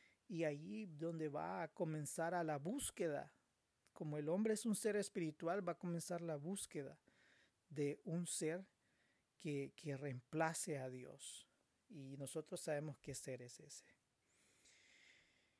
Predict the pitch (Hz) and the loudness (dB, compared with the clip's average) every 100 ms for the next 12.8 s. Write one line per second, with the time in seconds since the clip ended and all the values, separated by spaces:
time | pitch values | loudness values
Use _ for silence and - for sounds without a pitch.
0 | _ _ _ - 180 175 147 - _ _ | _ _ _ 6 10 10 8 0 _ _
1 | _ _ _ _ _ _ _ _ 196 175 | _ _ _ _ _ _ _ _ 2 4
2 | 170 202 262 277 254 - 214 175 - 196 | 6 4 8 8 6 4 2 2 4 4
3 | - 156 196 - - _ _ _ _ _ | 4 2 2 -8 -14 _ _ _ _ _
4 | _ _ _ _ _ 165 160 - 226 269 | _ _ _ _ _ 0 0 2 4 4
5 | 320 - 269 226 208 202 208 190 175 160 | 2 2 2 4 2 2 2 2 2 2
6 | 143 135 147 _ _ _ _ _ _ _ | 0 -4 -10 _ _ _ _ _ _ _
7 | _ _ _ _ - - 170 185 220 277 | _ _ _ _ -2 4 6 6 4 0
8 | 240 262 254 262 262 240 - 190 170 160 | -2 0 4 4 6 4 2 2 2 2
9 | - 151 156 214 - 233 220 - 156 156 | 0 0 2 0 0 2 2 2 0 2
10 | 175 170 - 185 196 175 175 185 - 185 | 0 0 -2 0 0 0 0 0 -2 -2
11 | 180 175 151 135 - 180 208 160 139 131 | -2 -2 -2 -4 -4 0 2 4 2 0
12 | 127 123 117 127 - - - - | -4 -4 -6 -10 -18 -20 -20 -20